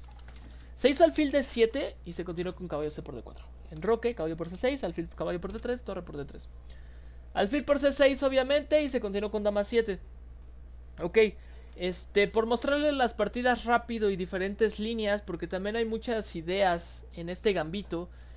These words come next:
como el rook lift de la torre en H cuatro y demás incursiones de ataque rápido, este, no voy a explicar mucho las siguientes jugadas. Se continuó con rey C siete,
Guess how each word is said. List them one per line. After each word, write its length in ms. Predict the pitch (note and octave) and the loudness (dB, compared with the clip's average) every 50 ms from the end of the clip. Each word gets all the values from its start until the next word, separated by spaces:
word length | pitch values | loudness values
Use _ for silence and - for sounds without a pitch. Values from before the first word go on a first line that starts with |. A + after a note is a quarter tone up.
| - - - - | -18 -12 -8 -6
como 180 | E3 D#3+ D#3+ | -4 -2 -2
el 60 | D#3+ D3+ | -2 0
rook 300 | D#3 F3+ G#3 A3 A3 F#3+ | 2 2 2 2 2 0
lift 260 | F#3+ G3 F#3+ - - | -2 -2 -2 -2 -4
de 80 | E3 | -4
la 160 | D#3 D3 C#3+ - | -4 -4 -4 -4
torre 220 | F3+ F#3 F#3+ F#3+ | -6 -4 -4 -4
en 80 | F3+ F3 | -6 -6
H 220 | F3+ F3 - F3 | -8 -6 -8 -6
cuatro 520 | - - G#3 G#3 G3+ G3+ - E3 D#3 D3+ | -2 2 4 4 4 2 0 -4 -4 -4
y 80 | D3+ D3+ | -4 -6
demás 320 | D3+ D3 D3+ D#3+ E3+ - | -6 -6 -6 -6 -8 -6
incursiones 800 | G3+ G3+ F3+ F3 E3+ D#3 - - G#3+ G#3+ G3+ F#3+ F3+ E3+ E3 D#3+ | -6 -6 -6 -6 -6 -6 -4 -2 -2 -2 -2 -2 -4 -4 -6 -6
de 100 | - D#3 | -4 -4
ataque 380 | D3 D3 - F3+ F3 - - F#3+ | -4 -4 -4 -6 -4 -4 -4 -2
rápido, 640 | F#3 G3 G#3+ G#3 G3+ - E3+ E3 D#3+ F3+ F#3+ F#3 - - - - - - - - | 0 0 0 0 0 -2 -4 -4 -4 -4 -6 -6 -10 -14 -16 -16 -16 -16 -14 -12
este, 320 | - D#3+ D#3+ - - - F3+ | -10 -10 -10 -8 -6 -4 0
no 100 | F#3 G3 | 0 2
voy 120 | G#3 G#3+ | 4 2
a 20 | G#3+ | 2
explicar 400 | G#3 - G3 F3 F3 F#3+ F3+ F#3 | 0 -2 -4 -2 0 0 0 -2
mucho 240 | F#3+ F3+ - G3+ | -2 -4 -4 -4
las 140 | F3 E3 D#3+ | -4 -4 -6
siguientes 380 | - D#3+ E3 E3 D#3+ E3+ - - | -6 -6 -6 -8 -8 -8 -10 -8
jugadas. 440 | - F3 F#3 G#3+ A3 G3 E3 D#3+ - | -4 -2 2 4 4 4 4 2 0
Se 80 | E3 | -4
continuó 320 | - F3 F3+ G3 G#3 A3 A3 | -4 -4 -4 -2 -2 -2 -2
con 120 | A#3 A3 | 0 0
rey 140 | G#3 G#3+ G#3+ | 0 0 0
C 140 | G#3 A3 G3+ | 0 -2 -4
siete, 440 | - - A3 G#3 G3+ - E3 D#3 | -4 -2 -2 -2 -2 -4 -8 -12